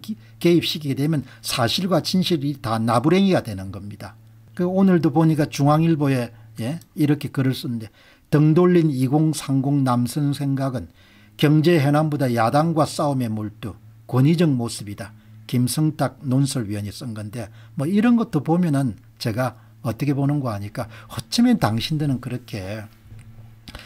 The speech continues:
따끔하게 문제의 본질을 지적하진 않고 그렇게 두리뭉실하게 항상 이준석의 호의적인 글을 쓸 수 있냐.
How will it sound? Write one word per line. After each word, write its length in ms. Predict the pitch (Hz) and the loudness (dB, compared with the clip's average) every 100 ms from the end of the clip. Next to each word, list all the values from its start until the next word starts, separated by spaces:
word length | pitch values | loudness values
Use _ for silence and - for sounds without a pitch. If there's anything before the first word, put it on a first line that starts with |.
| - - - | -20 -12 -4
따끔하게 1000 | 123 - 175 160 180 139 113 135 107 82 _ _ - | -4 2 2 4 4 2 0 -2 -4 -6 _ _ -14
문제의 480 | - 127 135 165 170 | 0 2 4 4 4
본질을 720 | 160 170 175 180 165 135 117 - - - - - - - | 4 4 4 4 2 0 -4 -14 -20 -20 -20 -20 -14 -4
지적하진 580 | 143 139 113 120 110 | 0 0 0 -4 -2
않고 640 | 101 113 135 117 98 117 113 - - | -4 -4 -8 -8 -8 -8 -10 -18 -4
그렇게 220 | 147 139 | -2 -2
두리뭉실하게 800 | - 120 127 143 156 - 156 143 | -2 0 2 4 2 0 -2 -2
항상 600 | 117 - 208 208 208 202 | -4 -6 -2 0 2 0
이준석의 840 | 190 127 110 143 139 120 110 143 - - - - - | 0 -4 0 0 0 -6 -4 -6 -8 -18 -20 -20 -2
호의적인 560 | 120 135 151 202 175 135 | 2 2 2 0 0 -2
글을 220 | 120 113 | -4 -6
쓸 200 | - 120 | -6 -10
수 140 | - | -6
있냐. 580 | 110 113 95 90 92 | -6 -4 -6 -10 -12